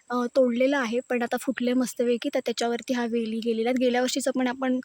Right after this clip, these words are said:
बघितलं असेल व्हिडिओमध्ये, तर हेच झाड होतं. तर अशा पद्धतीने वरती गेल्यात, त्याच्यावरती वेली आणि कुठे कुठे आता लागायला लागल्यात पालवीच्या मस्तपैकी काकड्या. आणि तुम्ही वेल बघितली असेल, थोडी अशी सुकल्यासारखी झाली. जी काही माती आहे त्यांच्याबरोबरची, ती पण सुकली आहे.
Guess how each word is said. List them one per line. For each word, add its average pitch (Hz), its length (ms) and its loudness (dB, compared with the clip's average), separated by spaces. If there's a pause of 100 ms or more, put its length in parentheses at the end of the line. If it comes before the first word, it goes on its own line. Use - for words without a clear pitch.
(340)
बघितलं 247 340 0
असेल 247 200 -2
व्हिडिओमध्ये, 240 520 2
तर 262 60 2
हेच 233 280 0 (100)
झाड 220 260 -2
होतं. 240 260 -6 (480)
तर 240 120 -4
अशा 233 160 -4
पद्धतीने 240 500 -4
वरती 233 380 -4
गेल्यात, 226 360 0
त्याच्यावरती 233 520 -4
वेली 226 280 -2
आणि 240 180 -2
कुठे 233 240 -6
कुठे 233 200 -4
आता 233 180 -4
लागायला 214 360 0
लागल्यात 220 300 0 (120)
पालवीच्या 226 460 -2
मस्तपैकी 247 480 0
काकड्या. 226 360 -2 (420)
आणि 240 400 4
तुम्ही 269 140 4
वेल 262 240 6
बघितली 262 360 2
असेल, 262 220 2
थोडी 254 200 2
अशी 247 160 2
सुकल्यासारखी 247 600 0
झाली. 233 300 2
जी 214 100 0
काही 262 180 2
माती 254 340 2
आहे 254 80 4
त्यांच्याबरोबरची, 240 720 2
ती 254 220 -4
पण 254 100 2
सुकली 233 380 -2
आहे. 226 120 0